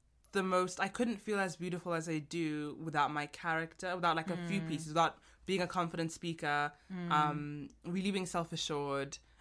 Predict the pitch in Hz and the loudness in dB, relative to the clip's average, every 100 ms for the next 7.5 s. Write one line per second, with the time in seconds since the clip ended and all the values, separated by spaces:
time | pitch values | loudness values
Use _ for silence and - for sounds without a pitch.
0 | - 190 175 160 160 165 160 160 156 147 | -2 0 4 4 4 0 -2 -2 -2 -2
1 | 151 147 156 143 151 147 139 170 147 135 | -4 -4 -6 -6 -8 -8 -8 -6 -4 -6
2 | - - - 165 165 160 147 147 - 190 | -8 -10 -10 -4 0 0 -2 -8 -2 0
3 | 170 202 208 208 180 170 180 160 - 165 | 0 -2 -2 -6 -8 -4 -2 -2 -4 -6
4 | - 151 151 - 135 107 156 - 160 156 | -4 -4 -4 -6 -8 -8 -8 -8 -4 -2
5 | 156 160 160 151 151 147 147 135 139 - | 0 -2 -4 -6 -4 -4 -2 -2 -4 -12
6 | 202 185 170 190 190 180 - 175 165 - | -8 -2 2 4 4 0 0 -2 -2 -4
7 | 151 143 143 - - | -2 -2 -6 -14 -16